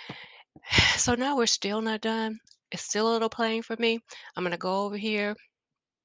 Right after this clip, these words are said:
And I'm going to add a few elements. So let's go over here. Gonna get rid of reindeer. We don't need it. Let's look at snowflake.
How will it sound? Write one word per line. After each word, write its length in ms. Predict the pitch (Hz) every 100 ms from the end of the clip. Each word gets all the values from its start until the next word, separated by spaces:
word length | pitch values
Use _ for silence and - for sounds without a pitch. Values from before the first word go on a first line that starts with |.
| _ _ _ _ _ _ _ - - - - - _ _ -
And 760 | 190 180 175 170 170 165 175 - - _ _
I'm 300 | - 311 349
going 360 | 285 160 160 156
to 540 | - - 156 151 160 - _ _ _ _ _ -
add 260 | 175 175
a 40 | 170
few 260 | - 175 -
elements. 560 | 180 175 165 170 -
So 220 | - - 180
let's 200 | 254 -
go 120 | 226
over 120 | 196
here. 280 | 190 165 185 - -
Gonna 160 | 185 180
get 180 | 180
rid 120 | 180 170
of 80 |
reindeer. 320 | 165 165 165 160
We 120 | 170
don't 180 | 165 160
need 180 | 160
it. 80 | - - - - - - - - _ -
Let's 200 | 214 -
look 160 | 208 - -
at 100 | 160
snowflake. 540 | 160 - 160 - -